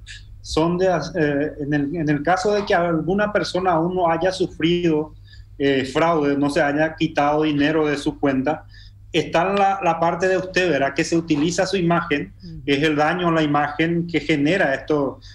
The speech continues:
Speaker 1: estas publicaciones, y que son delitos de acción penal privada, o sea que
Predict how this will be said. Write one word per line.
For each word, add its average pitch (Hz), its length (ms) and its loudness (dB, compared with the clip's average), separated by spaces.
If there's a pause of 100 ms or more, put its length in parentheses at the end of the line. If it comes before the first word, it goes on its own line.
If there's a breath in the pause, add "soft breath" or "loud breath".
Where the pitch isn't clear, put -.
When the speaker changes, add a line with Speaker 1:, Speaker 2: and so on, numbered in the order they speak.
(180 loud breath)
Speaker 1:
estas 147 280 0
publicaciones, 160 720 0 (640 loud breath)
y 202 320 -2
que 226 340 0
son 202 480 -2
delitos 202 480 0
de 208 60 2
acción 196 300 -2
penal 190 300 0
privada, 165 500 0
o 117 40 -10
sea 151 220 -2
que 156 180 0